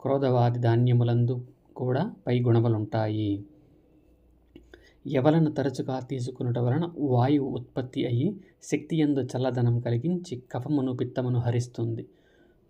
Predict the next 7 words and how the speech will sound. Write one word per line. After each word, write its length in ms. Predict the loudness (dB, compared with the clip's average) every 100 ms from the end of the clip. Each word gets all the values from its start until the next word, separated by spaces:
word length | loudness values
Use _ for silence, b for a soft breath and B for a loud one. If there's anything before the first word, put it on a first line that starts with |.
| -2
గోధుమ 460 | 6 8 8 4 2 2 -2
వీర్యమును 520 | 0 2 2 0 0 2
వృద్ధి 240 | 2 0 0
చేస్తుంది. 520 | -2 -2 -4 -4 -4 -10 B B _
చల్లదనం, 540 | -4 -2 0 -2 -4 -4
శక్తి 320 | -8 -6 -4
కలిగిస్తుంది. 720 | 0 0 0 -2 -2 -2 -4